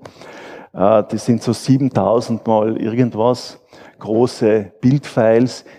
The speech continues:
die sind in aller Regel viel zu groß für den persönlichen Bedarf, die braucht man nicht so groß. Wenn man sich das begrenzen möchte, schreibt man da zum Beispiel viertausend rein,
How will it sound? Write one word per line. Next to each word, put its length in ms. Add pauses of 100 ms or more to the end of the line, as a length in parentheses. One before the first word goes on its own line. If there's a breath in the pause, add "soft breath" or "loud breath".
(100 loud breath)
die 60
sind 400
in 260
aller 360
Regel 340
viel 300
zu 180
groß 640
für 240
den 320
persönlichen 600
Bedarf, 480
die 120
braucht 400
man 80
nicht 140
so 120
groß. 340 (300 loud breath)
Wenn 140
man 80
sich 140
das 140
begrenzen 600
möchte, 320
schreibt 320
man 80
da 100
zum 140
Beispiel 120
viertausend 840
rein, 260